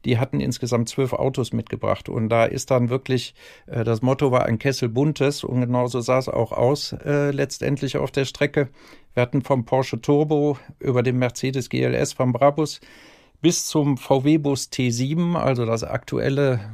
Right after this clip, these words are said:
äh, V-W-Bus-Modell von M T M, hatten wir alles dabei. Und da konnte man dann auch wirklich mal sehen, die komplette Bandbreite, äh, der Tuner, wie die vorgehen bei der Individualisierung und auch eben,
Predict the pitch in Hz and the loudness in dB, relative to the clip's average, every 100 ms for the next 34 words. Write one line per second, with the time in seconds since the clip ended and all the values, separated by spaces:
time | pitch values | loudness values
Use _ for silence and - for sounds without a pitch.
0 | - 123 113 - 120 139 143 151 - 147 | -8 -4 -4 -2 0 0 -2 -4 -2 0
1 | 139 143 143 - - - _ - 127 117 | 2 4 2 -2 -20 -20 _ -4 -2 0
2 | 123 123 - - 139 113 - 123 117 110 | -2 0 0 2 2 2 0 0 0 0
3 | 123 117 107 113 107 - 107 104 107 110 | 0 0 4 4 2 0 -4 0 0 0
4 | _ - 135 135 127 120 117 120 - - | _ -2 -2 0 0 0 0 -4 -8 -12
5 | 123 127 113 120 123 - - - - - | -6 -4 -2 -2 -2 -4 -14 -20 -12 -12
6 | - 113 - 120 - 110 113 123 113 117 | -2 -2 0 0 0 2 0 0 2 2
7 | 117 123 120 117 _ _ _ _ _ - | 2 0 -2 -2 _ _ _ _ _ -6
8 | 120 110 107 117 110 - 143 165 156 143 | -2 0 0 0 -2 0 0 2 4 2
9 | 135 131 127 - 143 135 131 131 123 123 | 0 -4 -4 2 2 4 0 0 0 -2
10 | 117 127 123 120 131 117 120 110 120 117 | -2 -4 -4 -4 -2 -2 -4 -4 0 2
11 | 117 120 _ - _ _ - 127 - 107 | 2 -4 _ -20 _ _ 0 0 0 2
12 | 120 - - 123 127 131 117 | 2 0 -6 -2 2 2 0